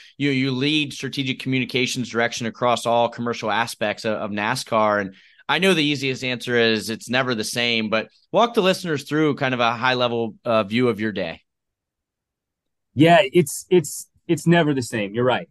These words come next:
Speaker 2: Um, and, and I think from a commercial or business communications perspective, the role I'm in now, you know, I am very fortunate to work with a lot of tremendous people, um, in the company and in the industry.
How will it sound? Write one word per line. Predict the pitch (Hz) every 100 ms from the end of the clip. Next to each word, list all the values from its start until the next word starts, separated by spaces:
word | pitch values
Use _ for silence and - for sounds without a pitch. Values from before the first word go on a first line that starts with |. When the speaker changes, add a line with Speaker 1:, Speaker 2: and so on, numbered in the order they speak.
| _
Speaker 2:
Um, | 135 117 113 117 -
and, | 139 135
and | 143
I | 135
think | - 160 147
from | - 135
a | 123 113 _
commercial | - 123 127 - 120
or |
business | 104 120 117 -
communications | 120 107 - 107 117
perspective, | - 113 - 123 127 113 104
the | 98
role | 104 104 104
I'm | 101
in | 101
now, | 101 104 104 98 _ _ _ _ _ _ _
you | 113
know, | 104 - _
I | 117 131
am | 127 117
very | 107 120
fortunate | 107 123 117 - 113 101 - _ _ _
to | - 110
work | 98 110 110 -
with | 110 98 _ _ _
a | 113
lot | 101 95 98 104
of | 104
tremendous | - 107 101 101 104 -
people, | 110 95 123 131 127 _
um, | 107 101 95 92 101 _ -
in | 113
the | 104
company | 113 107 113 110 110
and | 107 110 110
in |
the | 101 92
industry. | 107 113 131 139